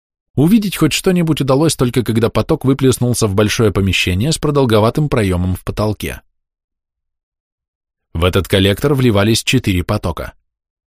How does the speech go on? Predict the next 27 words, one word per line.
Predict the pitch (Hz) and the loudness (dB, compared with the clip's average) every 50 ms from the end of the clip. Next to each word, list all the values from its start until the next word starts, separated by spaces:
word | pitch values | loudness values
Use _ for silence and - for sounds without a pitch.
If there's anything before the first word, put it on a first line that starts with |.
| _ _ _ _ | _ _ _ _
Меня | 107 113 123 127 123 120 | 0 2 2 4 4 4
вынесло | 117 123 120 120 113 - - 117 | 4 4 4 4 2 2 2 2
из | 117 110 - | 2 0 0
крайнего | - 107 107 110 110 113 113 120 123 | 0 0 2 2 2 2 2 2 0
слева. | - - 120 110 85 71 65 - - _ _ _ _ _ _ _ _ _ _ _ _ _ _ _ _ _ _ _ _ _ _ _ _ _ _ _ _ | 0 -2 -4 -4 -6 -6 -8 -12 -16 _ _ _ _ _ _ _ _ _ _ _ _ _ _ _ _ _ _ _ _ _ _ _ _ _ _ _ _
Порадоваться | - 107 117 127 127 127 127 120 - 127 | 0 2 4 4 4 4 2 2 2 0
тонкому | - 127 131 127 - 127 120 123 120 | 2 2 2 2 2 2 2 2 4
лучику | 127 131 - - 127 104 123 | 2 2 2 0 0 2 2
Ярилы | 117 110 117 117 123 127 123 120 | 2 4 2 2 2 2 4 2
я | 110 104 104 104 | 2 2 2 2
не | 101 | 2
успел, | 98 90 85 - - 127 165 190 | 2 0 0 -2 0 0 0 2
потому | - 175 143 147 135 | 2 0 0 0 0
что | - - | 0 2
водоворот | 131 123 123 117 120 139 180 180 - | 2 2 4 4 4 2 2 0 0
тут | - 165 147 | -2 0 2
же | 131 143 | 2 2
увлек | 139 127 131 143 135 - | 4 4 4 2 2 2
меня | 143 131 123 120 110 | 0 0 0 2 2
вниз, | 107 127 175 185 151 | 2 2 2 2 0
где | 131 123 127 | 0 0 2
не | 123 131 131 | 2 2 2
было | 131 127 127 | 4 4 4
ни | 127 123 120 | 4 2 2
света, | 110 - 113 113 113 - 127 | 2 2 2 2 2 2 0
ни | 143 156 | 0 2
воздуха. | 175 190 165 113 98 90 - 69 - | 2 2 2 0 -2 -4 -6 -10 -12